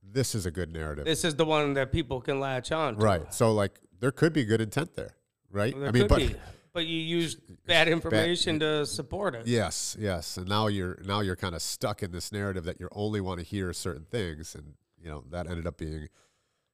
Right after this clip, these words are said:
Speaker 1: uh, I mean, I think it's embarrassing that, you know, that was our, the intel that we went off of, but, you know, whatever. What else you got? You got a, he's got a
Speaker 2: <laughs>
Speaker 1: huge list here, so I wanna make sure that he gets through. We can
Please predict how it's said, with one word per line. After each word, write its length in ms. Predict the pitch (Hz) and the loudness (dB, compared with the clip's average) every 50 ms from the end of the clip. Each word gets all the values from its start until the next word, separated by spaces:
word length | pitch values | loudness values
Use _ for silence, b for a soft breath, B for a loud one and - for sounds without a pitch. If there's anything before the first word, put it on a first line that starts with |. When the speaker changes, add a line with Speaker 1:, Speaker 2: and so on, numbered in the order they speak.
| _ _ _ | _ _ _
Speaker 1:
uh, 140 | - 76 73 76 - - | -14 -14 -14 -14 -14 -12
I 60 | 82 | -12
mean, 120 | 85 73 - | -10 -8 -6
I 100 | 87 95 | -6 -6
think 220 | - - - - | -4 -6 -8 -12
it's 100 | - - 80 | -12 -14 -14
embarrassing 800 | 73 - _ _ _ 76 - 80 76 73 76 - - 73 76 82 - | -16 -16 _ _ _ _ -12 -10 -10 -8 -8 -8 -10 -10 -12 -12 -12
that, 160 | 78 78 - _ _ _ _ _ | -12 -12 -12 _ _ _ _ _
you 120 | - 85 76 | -20 -18 -16
know, 160 | 73 73 - | -16 -14 -10
that 160 | - 90 82 - | -8 -8 -8 -8
was 160 | 85 76 78 | -8 -8 -8
our, 300 | 78 73 73 73 76 - _ _ _ | -8 -8 -8 -8 -10 -14 _ _ _
the 80 | 87 87 | -14 -10
intel 400 | - 104 104 - - 82 80 78 | -8 -8 -8 -6 -6 -6 -4 -4
that 100 | 80 76 | -4 -6
we 60 | 80 | -6
went 180 | 80 85 78 73 | -6 -6 -4 -4
off 220 | 73 76 - - | -6 -6 -6 -6
of, 180 | - - - _ | -8 -8 -8 _
but, 140 | - - - _ _ _ _ _ _ _ _ _ _ _ _ _ _ _ _ _ _ - | -16 -16 -16 _ _ _ _ _ _ _ _ _ _ _ _ _ _ _ _ _ _ -4
you 80 | 98 76 | -4 -2
know, 120 | 80 98 - _ _ | -4 -4 -10 _ _
whatever. 280 | - 113 95 87 92 - _ _ _ _ _ _ _ _ _ _ _ _ _ _ | -4 -2 -2 -2 -2 -4 _ _ _ _ _ _ _ _ _ _ _ _ _ _
What 120 | - 113 113 | -2 0 2
else 160 | 110 107 - | 2 2 0
you 60 | 92 | -2
got? 200 | 85 76 73 - _ _ _ _ _ _ _ _ _ _ _ _ _ _ - | -2 -4 -4 -8 _ _ _ _ _ _ _ _ _ _ _ _ _ _ -4
You 100 | 104 110 | 0 2
got 120 | 101 85 | 2 2
a, 120 | 78 76 - - | 2 -2 -4 -4
he's 160 | 123 123 104 | -2 2 4
got 140 | 113 95 90 | 4 6 6
a 40 | |
Speaker 2:
<laughs> 140 | 107 107 117 | 6 8 10
Speaker 1:
huge 240 | 120 117 107 - - | 10 10 8 6 4
list 260 | 92 95 92 - - - | 4 4 4 2 0 -2
here, 140 | 73 69 | -4 -4
so 220 | - - - 76 78 | -4 -4 -2 -2 0
I 80 | 78 80 | 0 -2
wanna 200 | 80 80 76 76 | -2 -4 -4 -4
make 160 | 73 82 82 - | -2 -4 -4 -4
sure 140 | - 92 78 | -4 -4 -4
that 100 | 78 73 | -4 -4
he 60 | 73 | -6
gets 220 | 78 82 - - - | -6 -8 -8 -6 -4
through. 260 | 90 82 78 78 73 | -2 -2 0 -2 -2
We 100 | 71 71 | -4 -8
can 160 | - 85 - | -10 -14 -14